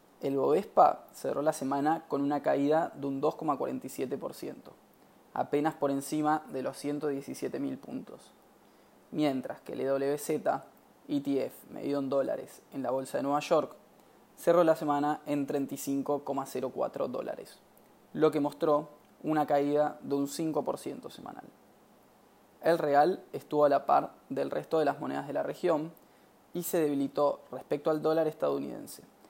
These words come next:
cerrando la semana en cinco con cuarenta y siete reales por dólar, lo que representó una depreciación de un tres coma cuatro por ciento. Vamos a pasar ahora a analizar la lupa de esta semana.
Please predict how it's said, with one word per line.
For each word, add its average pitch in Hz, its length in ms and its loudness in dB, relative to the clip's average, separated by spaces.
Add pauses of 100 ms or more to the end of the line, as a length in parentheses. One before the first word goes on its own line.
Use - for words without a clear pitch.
(180)
cerrando 139 440 2
la 135 100 0
semana 156 480 0 (340)
en 139 180 -2
cinco 160 460 0
con 139 220 -4
cuarenta 143 300 -2
y 147 40 -8
siete 156 480 -2 (200)
reales 143 420 2
por 139 260 -2
dólar, - 340 -6 (580)
lo 143 220 4
que 143 80 -4
representó 156 760 0 (420)
una 139 240 -2
depreciación 156 880 -2
de 143 120 -4
un 139 140 -2
tres 143 200 -4
coma - 300 -2
cuatro - 340 -4
por - 220 -10
ciento. - 380 -12 (1000)
Vamos 165 480 4
a 135 120 2
pasar 131 340 2
ahora 156 480 4 (340)
a 143 100 4
analizar 139 520 2
la 143 160 2
lupa 139 380 2
de 120 80 -2
esta - 200 -10
semana. - 440 -12